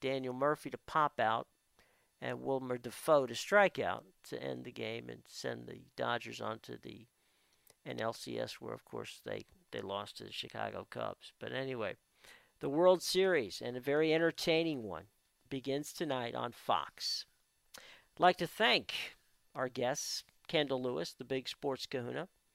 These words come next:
from Cleveland, for joining us, Tim Williams, the sports talk florida dot com national baseball writer, of course, our Sunshine Boys themselves,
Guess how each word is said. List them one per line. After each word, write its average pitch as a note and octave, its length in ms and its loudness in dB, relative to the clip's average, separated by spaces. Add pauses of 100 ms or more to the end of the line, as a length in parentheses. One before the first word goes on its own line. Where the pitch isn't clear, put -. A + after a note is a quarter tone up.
(680)
from C3 420 0
Cleveland, C#3 520 -2
for C#3+ 80 -6
joining B2+ 420 -2
us, - 300 -10
Tim C#3+ 220 -2
Williams, - 680 -6
the - 280 -14 (420)
sports - 460 -8
talk B2+ 240 0
florida B2 460 0 (200)
dot B2 240 -6
com A2+ 380 -6 (880)
national B2+ 400 -4
baseball C#3+ 520 2
writer, D3+ 320 0 (560)
of - 100 -12
course, D#3+ 340 2 (140)
our C#3+ 460 6 (1400)
Sunshine D3+ 560 2
Boys C3 360 -2
themselves, A#2+ 680 -4